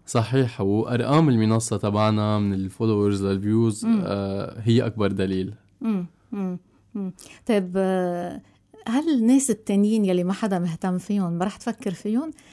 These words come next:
Speaker 2: يعني أنت بس بالكونستراكشن، في أشياء كتير مهن تانية كمان.
Speaker 1: صحيح. نحن عنا هدف نتوسع أكيد،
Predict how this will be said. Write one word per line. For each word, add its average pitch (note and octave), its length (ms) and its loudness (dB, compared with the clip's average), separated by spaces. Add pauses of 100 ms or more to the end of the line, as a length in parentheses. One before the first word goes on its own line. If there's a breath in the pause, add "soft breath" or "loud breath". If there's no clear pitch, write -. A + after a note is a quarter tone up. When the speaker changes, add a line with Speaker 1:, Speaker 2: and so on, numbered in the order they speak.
(100)
Speaker 2:
يعني G#3 200 2
أنت C4 120 6
بس C4 260 4
بالكونستراكشن، F#3 920 0
في - 160 -4
أشياء D#4+ 220 0
كتير F#4 400 2
مهن G#3 380 2
تانية F#3 380 2
كمان. A2+ 200 4
Speaker 1:
صحيح. F#2 420 0
نحن B2+ 300 4
عنا B2 360 6
هدف A#2+ 640 0
نتوسع G#2+ 800 0
أكيد، A#2 640 0